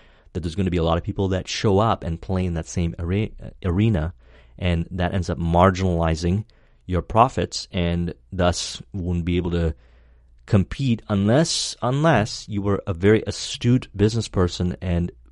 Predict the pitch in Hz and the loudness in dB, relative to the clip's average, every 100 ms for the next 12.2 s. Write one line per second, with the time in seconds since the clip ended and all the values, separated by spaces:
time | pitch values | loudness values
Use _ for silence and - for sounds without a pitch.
0 | - 104 98 95 90 - 98 107 95 90 | -8 -4 2 2 2 0 -2 0 -2 -4
1 | - 101 95 87 85 90 92 85 82 - | -4 -4 -4 -6 -2 0 0 -2 -10 -8
2 | - 98 98 95 85 - 92 85 82 82 | -4 -2 -2 -4 -8 -4 -2 0 0 -2
3 | - _ _ _ _ _ _ _ _ _ | -10 _ _ _ _ _ _ _ _ _
4 | - 113 113 117 - 95 90 87 92 90 | 0 4 4 4 0 -2 -2 0 0 0
5 | 87 80 85 85 - - 147 90 - 90 | -2 -4 -4 -4 -8 -2 -2 -2 -4 -4
6 | 92 - - 170 101 120 - - - - | -4 -4 4 4 4 -2 -8 -18 -20 -20
7 | - - - - 87 92 - 110 107 104 | -20 -20 -14 -8 -6 -6 2 6 6 6
8 | - - _ - 98 98 107 101 98 - | 0 -10 _ -2 4 4 4 2 0 -4
9 | - - - 85 82 - - 98 92 98 | -12 -16 -8 -4 -4 -4 0 4 4 2
10 | - - - 90 - 92 76 87 92 - | -6 -20 -12 -8 -4 -4 0 2 2 0
11 | 90 87 85 - 101 90 - - - - | -4 -4 -6 -4 -2 -2 -4 -12 -20 -20
12 | - | -12